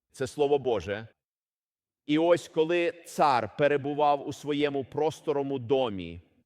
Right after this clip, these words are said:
саме у цьому уривку є гра слів із єврейським словом "дім".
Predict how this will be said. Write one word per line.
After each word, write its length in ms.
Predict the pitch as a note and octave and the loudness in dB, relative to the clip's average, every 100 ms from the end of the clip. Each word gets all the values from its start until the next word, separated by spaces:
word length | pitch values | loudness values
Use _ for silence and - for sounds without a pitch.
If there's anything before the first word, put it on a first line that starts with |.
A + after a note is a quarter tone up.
| _ _ _ _ - | _ _ _ _ -18
саме 420 | - F#3 F#3 F3 | 2 4 4 2
у 180 | E3 D#3+ | -2 -4
цьому 360 | - F3+ E3+ | 2 2 2
уривку 640 | E3 D3+ C#3 D3+ C#3 - C3 | -4 -2 0 0 -2 -6 -6
є 260 | A2+ D3 | 0 0
гра 340 | B2 A#2 C3+ C3+ | 0 0 0 0
слів 520 | - C#3+ E3+ F#3 D#3+ | -4 -6 -2 -2 -4
із 240 | C#3 B2 A2 | -6 -6 -2
єврейським 600 | B2 C#3 D3 - - B2+ | 0 2 0 -2 -8 -8
словом 520 | - C3 A#2+ A#2+ A2+ F#2+ | -4 -2 2 0 -2 -8
"дім". 520 | A2 G#2 E2+ D2 | -6 -6 -6 -12